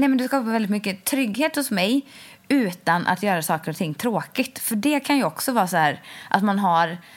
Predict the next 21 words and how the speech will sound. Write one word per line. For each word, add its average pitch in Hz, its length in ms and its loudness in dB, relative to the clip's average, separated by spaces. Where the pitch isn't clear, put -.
någon 196 340 0
bredvid 170 440 -2
sig 196 200 -2
som 202 140 -2
är 175 60 0
så 175 120 -4
här 165 80 -2
lugn 165 840 -2
och 147 160 -4
det 170 240 -4
är 160 160 -2
så 165 140 -4
här 147 100 -4
trygg. 175 440 -4
Det 196 120 -2
är 202 40 2
ju 208 140 0
inte 220 420 -2
på 262 120 -2
den 214 260 2
nivån. 190 320 0